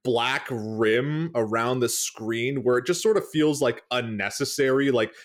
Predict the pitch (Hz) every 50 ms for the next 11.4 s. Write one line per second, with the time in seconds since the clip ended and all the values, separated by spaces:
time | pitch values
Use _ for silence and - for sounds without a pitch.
0 | _ - 131 131 - - - 143 139 139 143 139 131 131 117 113 113 113 123 127
1 | 131 131 135 123 131 131 131 117 120 117 - 107 107 110 117 131 131 123 120 113
2 | 113 120 104 - 110 - - - - 117 104 - - - - 110 117 113 - -
3 | 107 110 139 - - - - 120 - 104 - - - - - 98 101 101 110 127
4 | 151 165 165 - _ _ _ _ _ _ _ _ - 135 139 143 139 131 - -
5 | - 131 131 - - - - - - 123 131 131 - 165 147 170 151 143 139 135
6 | 135 - 139 139 - - 170 147 120 113 113 135 147 151 190 196 180 - - -
7 | - - - - - - - - - - 302 339 330 320 262 226 240 226 208 190
8 | 156 127 151 147 151 156 139 123 113 110 107 107 104 104 107 113 131 147 160 160
9 | 151 170 165 180 185 185 196 190 208 175 190 190 190 - 190 190 175 - 196 196
10 | 196 196 165 190 170 139 127 131 131 127 165 165 165 180 180 180 185 208 - -
11 | 151 131 139 151 143 - - 180